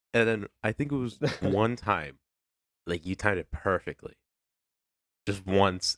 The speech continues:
Speaker 1: out of, I think it was, like, in a month, which I think was
Speaker 2: <laughs>
Speaker 1: hilarious. Isn't that, like, a shower speaker?
Speaker 2: Um, well, uh, uh, there, there were, there were multiples. There were, well, m-, multiples. Uh, there were two. There, there was one shower speaker which had a suction cup on it, and there was another, um,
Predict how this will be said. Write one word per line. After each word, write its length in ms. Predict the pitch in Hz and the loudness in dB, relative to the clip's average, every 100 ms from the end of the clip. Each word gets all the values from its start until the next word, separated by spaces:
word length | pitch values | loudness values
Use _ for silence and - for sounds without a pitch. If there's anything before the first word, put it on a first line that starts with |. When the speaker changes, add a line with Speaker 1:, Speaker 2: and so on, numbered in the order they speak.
| _ - | _ -4
Speaker 1:
out 160 | 80 | -2
of, 140 | 80 80 _ _ - | -2 -6 _ _ -8
I 80 | 90 | -6
think 220 | - 90 | -2 2
it 60 | 92 | 2
was, 120 | 87 | 2
like, 140 | 87 - | -2 -2
in 80 | |
a 60 | 78 | -6
month, 300 | 69 76 - _ _ _ _ _ _ _ - | 0 -2 -2 _ _ _ _ _ _ _ -6
which 120 | 80 | -4
I 20 | |
think 140 | - 76 | -2 -2
was 300 | 73 - 131 | -2 -2 2
Speaker 2:
<laughs> 60 | |
Speaker 1:
hilarious. 680 | 185 117 80 71 71 - - _ _ _ _ _ _ _ - | 4 2 -2 -6 -10 -12 -14 _ _ _ _ _ _ _ 0
Isn't 140 | 127 | 6
that, 160 | 220 339 | 6 6
like, 160 | 143 98 | 0 0
a 40 | |
shower 500 | - 92 95 113 120 _ _ _ _ | 2 2 2 -2 -6 _ _ _ _
speaker? 480 | - - 131 147 143 _ _ _ _ _ _ _ _ _ | -8 -4 -2 -2 -4 _ _ _ _ _ _ _ _ _
Speaker 2:
Um, 280 | 143 156 143 | 4 4 6
well, 240 | 151 139 - - - | 4 2 -2 -20 -18
uh, 220 | - 123 | -8 0
uh, 200 | 147 139 123 | 4 4 4
there, 120 | 143 139 | 2 6
there 120 | 160 | 6
were, 100 | 131 | 6
there 100 | 156 | 4
were 60 | |
multiples. 480 | 143 135 - 120 113 - | 6 4 2 -4 -2 2
There 120 | 139 | 2
were, 60 | 131 | 6
well, 160 | 135 _ | 4 _
m-, 280 | - - - | -12 -10 -6
multiples. 380 | 117 110 - 113 | -2 0 0 0
Uh, 80 | 113 | 2
there 100 | 135 | 6
were 60 | 131 | 6
two. 200 | - 131 | 6 2
There, 200 | 127 135 131 110 | 4 2 2 2
there 100 | 143 | 4
was 100 | 151 | 4
one 120 | 156 | 2
shower 300 | - 135 139 | 4 4 4
speaker 300 | - 151 151 | 2 4 4
which 140 | 135 | 4
had 80 | 127 | 4
a 40 | |
suction 320 | 117 117 - 131 | 4 2 2 2
cup 200 | 135 143 | 4 6
on 120 | 143 | 4
it, 100 | - | 2
and 100 | - | 2
there 60 | 131 | 2
was 80 | 123 | 4
another, 240 | 135 131 | 4 6
um, 320 | 120 113 110 | 6 4 -2